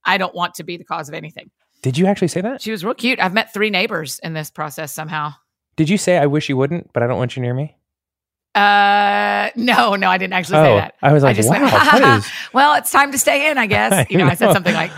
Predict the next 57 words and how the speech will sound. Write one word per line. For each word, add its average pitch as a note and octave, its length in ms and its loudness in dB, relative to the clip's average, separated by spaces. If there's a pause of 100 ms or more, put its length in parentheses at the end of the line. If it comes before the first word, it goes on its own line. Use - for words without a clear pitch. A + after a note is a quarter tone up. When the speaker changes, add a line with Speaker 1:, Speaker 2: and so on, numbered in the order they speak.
Speaker 1:
I - 40 -4
said F#3 140 -8
it F#3 80 -6
way E3 160 -4
sweeter D#3 300 -8
than D#3 120 -14
that. D#3 260 -10 (180)
Speaker 2:
I, A#2+ 100 4
I'm C3+ 100 4
always B2+ 200 4
amazed G2+ 320 2
'cause G#2+ 80 4
I'm G#2+ 160 2
not G2+ 160 -4
very F#2+ 280 0
bold F2 380 -4
with F#2 160 -6
those F#2+ 200 -2
kinds F#2 260 -2
of F2+ 80 -10
interactions. G2 540 0
And G#2+ 80 0
Speaker 1:
Yeah. F2 80 0
Speaker 2:
I'm F2 80 0
amazed F2 300 0
when F#2 100 0
I F2 60 2
see F2+ 200 -6
people, E2+ 380 -6
like, D#2+ 240 -6
just - 280 -6 (100)
say E2 240 -6
what's E2 280 -8
true. F2+ 300 -4 (200)
Like, A#2+ 200 -12
Speaker 1:
Yeah, F3 200 0
Speaker 2:
wow. F3 60 2
Speaker 1:
yeah, E3+ 100 0
yeah. D#3+ 200 -2
Speaker 2:
But G2 220 0
I'm, G#2 240 0 (100)
<laughs> - 100 -10
that F#2+ 120 0
would G2 100 0
have F2 100 -4
also F2 260 -4
been E2 260 -10
Speaker 1:
No, F2 140 -2
Speaker 2:
awful. E2 200 -4
Speaker 1:
that F2 100 -2
would - 20 -2
Speaker 2:
Yes. F#2+ 180 2
Speaker 1:
have D#3+ 100 -8
been D3+ 60 -14
hard D#3+ 200 -8
for E3 120 -16
me. D3 280 -16